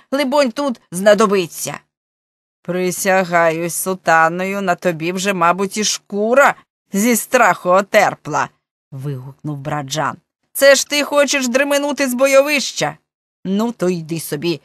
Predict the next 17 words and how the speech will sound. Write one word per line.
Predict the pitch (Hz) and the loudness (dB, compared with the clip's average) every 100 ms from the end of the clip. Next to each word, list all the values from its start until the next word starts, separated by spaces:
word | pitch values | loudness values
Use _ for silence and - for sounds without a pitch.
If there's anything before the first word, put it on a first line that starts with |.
| _ | _
під | 196 185 - | -2 -2 -4
три | 170 185 | -2 -2
вирви | 165 196 165 175 | 0 -2 -2 -2
однаково | 170 160 185 180 170 165 | -2 0 -2 0 -2 0
користі | 185 175 160 175 | 2 0 -2 -6
від | 170 | -6
тебе | - 175 165 | -2 -2 -2
катма. | - 165 - 175 151 - _ _ _ _ _ | -4 -6 -2 -2 -2 -4 _ _ _ _ _
Тільки | 214 196 233 | -6 -4 -2
й | |
умієш, | 226 233 254 233 185 | 0 0 0 -2 -2
що | - | 0
бекати, | 190 220 233 208 - 202 | 2 4 4 2 -2 -4
скиглити, | 196 - 247 233 214 202 202 | -6 -4 -2 0 0 0 0
ревти | 214 208 240 | -2 -2 -4
і | 220 | -2
лементувати. | 214 214 196 214 202 180 160 | 0 -2 -2 2 4 2 -2